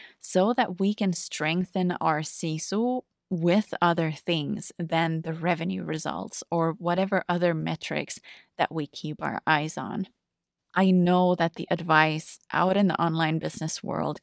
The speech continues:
can make you feel like your business is supposed to be the end-all,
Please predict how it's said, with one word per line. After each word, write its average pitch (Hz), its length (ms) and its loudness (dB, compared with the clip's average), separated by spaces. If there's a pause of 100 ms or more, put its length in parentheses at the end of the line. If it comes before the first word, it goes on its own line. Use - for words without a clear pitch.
(140)
can 160 140 -4
make 151 200 -6
you 160 80 -4
feel 269 420 -2
like 208 280 0
your 175 140 2
business 165 600 -4
is 175 120 -2
supposed - 640 -2
to 175 100 -2
be 165 280 -2
the 156 200 -6
end-all, 156 680 0